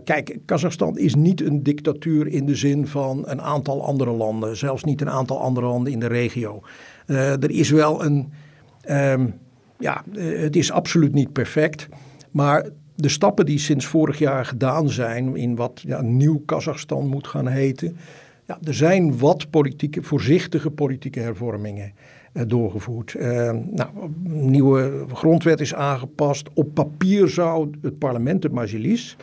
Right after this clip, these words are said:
eh, meer rechten moeten krijgen, meer invloed moeten krijgen. Nou, dat is allemaal nog een beetje wait and see. Ehm,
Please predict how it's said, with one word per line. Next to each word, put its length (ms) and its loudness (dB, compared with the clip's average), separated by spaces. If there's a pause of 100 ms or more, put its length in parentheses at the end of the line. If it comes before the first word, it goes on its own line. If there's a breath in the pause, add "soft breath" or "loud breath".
(460 loud breath)
eh, 560 2
meer 500 4
rechten 320 -6
moeten 240 -12
krijgen, 420 -6
meer 140 2
invloed 400 -4
moeten 220 -6
krijgen. 440 -10
Nou, 200 -2
dat 140 -10
is 120 -2
allemaal 360 4
nog 180 2
een 100 0
beetje 360 0
wait 280 -2
and 120 -4
see. 380 -2 (480 loud breath)
Ehm, 640 2